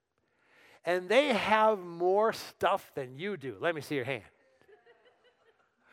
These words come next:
How many, if they have a boat, you don't, okay? Their boat's bigger, whatever, okay, all right? How many of you know somebody who appears not to be a Christian, we're not being judged, but they're probably not a Christian, and they, they seem to be living a happy life with their marriage, their family, their career.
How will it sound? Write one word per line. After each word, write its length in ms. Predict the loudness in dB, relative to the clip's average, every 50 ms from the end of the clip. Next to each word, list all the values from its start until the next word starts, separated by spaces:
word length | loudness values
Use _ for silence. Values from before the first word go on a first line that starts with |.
| -20 -20 -16 _
How 180 | 8 8 8
many, 160 | 8 8 4 2
if 340 | 2 0 2 2 4 6
they 100 | 10 10
have 120 | 10 10 8
a 80 | 6
boat, 280 | 8 10 10 10 8 6
you 100 | 0 4
don't, 280 | 6 6 6 6 4 0
okay? 300 | 0 2 2 2 2 4
Their 140 | 4 4 4
boat's 240 | 4 4 2 2 4
bigger, 300 | 4 6 6 6 4 4
whatever, 340 | 6 6 6 6 4 -2
okay, 180 | 0 4 4 6
all 40 | 6
right? 260 | 6 4 2 2 0 -6 -14 -20 -20 -20 -20 -20 -20 -16 _
How 220 | 8 10 10 10
many 160 | 10 10 8
of 80 | 6 6
you 240 | 2 -2 -2 -4 -2
know 340 | 0 4 6 6 6 6
somebody 340 | 4 2 0 0 2 2 2
who 100 | 4 4
appears 420 | 4 2 2 -2 -4 -2 -2 2 2
not 160 | 4 2 2
to 60 | 2
be 120 | -2 -4
a 60 | -6 -4
Christian, 340 | -4 -4 -4 -4 -6 -2
we're 60 | 0 0
not 100 | 0 0
being 180 | 0 -4 -2
judged, 220 | -2 -2 -2 -2 -2
but 80 | -2
they're 100 | -4 -4
probably 280 | -2 -2 -2 -2 0 -2
not 80 | -4
a 40 | -4
Christian, 400 | -4 -6 -8 -8 -8 -12 -14 -14 -16 -20 -20 -20 -8 -2
and 180 | -2 0 2 2
they, 240 | 4 6 6 4 2 2 2
they 180 | 4 4 4
seem 400 | 2 2 2 4 4 4 4 4
to 80 | 0 0
be 160 | 2 2 4
living 480 | 8 8 8 8 8 4 2 0 -2 -6 -12 -6 2
a 220 | 4 6 6 6 4
happy 540 | 2 2 2 4 4 4 4 2 4 6
life 340 | 10 12 12 10 10 8 4
with 140 | -2 -2 0
their 160 | 0 0 0
marriage, 380 | 2 2 2 4 4 4 4 4
their 140 | 2 0 0
family, 280 | 2 0 0 0 0
their 100 | 0 -2
career. 320 | -2 -2 0 2 2 2